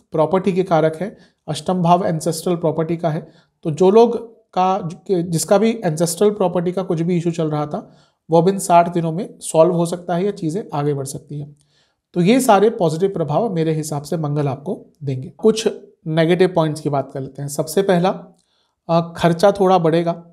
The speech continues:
मंगल बारहवें घर के स्वामी हैं, तो आपको समझ ही नहीं आएगा कि खर्चा हो कहाँ रहा है।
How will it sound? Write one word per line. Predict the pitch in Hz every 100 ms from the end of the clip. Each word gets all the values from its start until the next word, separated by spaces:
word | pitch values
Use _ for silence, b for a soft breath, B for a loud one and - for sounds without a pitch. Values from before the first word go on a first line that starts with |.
| 160
मंगल | 156 170
बारहवें | 165 151 151 165
घर | 156
के | 160
स्वामी | 165 156 156
हैं, | 151 165
तो | 180 185 B B _
आपको | 160 156 208
समझ | 208 170 175
ही |
नहीं | 196
आएगा | 196 180
कि | 214
खर्चा | 214 156 160
हो | 170 147
कहाँ | 147 135
रहा | 127
है। | 135 -